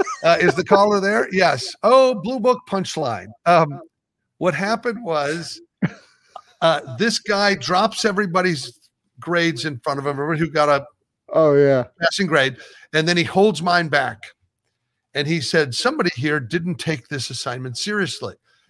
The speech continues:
Speaker 1: and I
Speaker 2: Okay.
Speaker 1: don't appreciate it. And I'm gonna ask that person to come to the front of the room and read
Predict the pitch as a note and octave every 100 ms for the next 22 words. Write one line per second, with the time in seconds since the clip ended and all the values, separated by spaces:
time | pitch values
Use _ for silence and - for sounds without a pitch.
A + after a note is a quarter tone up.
0 | - C3+ C#3+ D#3 F3 - - G#3+ - D#3
1 | A#2+ A2+ B2+ _ _ - D#3+ G3+ G3+ F3
2 | B3 C4+ - A3 - B2+ - C#3 B2 D#3
3 | A#2 F3+ F3+ E3+ D#3 B2+ G3+ A3 F#3+ D#3
4 | C3+ C3 C#3 _ _ - D3+ D3+ D#3+ G3+
5 | G#3+ F#3